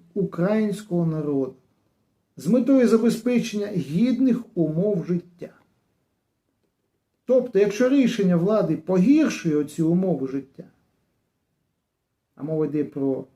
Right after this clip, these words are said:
умови життя цієї громади, народ має повне право це рішення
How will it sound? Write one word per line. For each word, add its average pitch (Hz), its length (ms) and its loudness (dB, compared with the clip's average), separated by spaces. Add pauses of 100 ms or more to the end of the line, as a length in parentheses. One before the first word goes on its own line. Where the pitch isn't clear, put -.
(120)
умови 170 360 2
життя 147 340 -4
цієї 143 280 -4
громади, 147 380 -4 (560)
народ 240 400 4
має 262 220 4
повне 262 600 4
право 226 500 2
це 190 300 0
рішення 180 680 0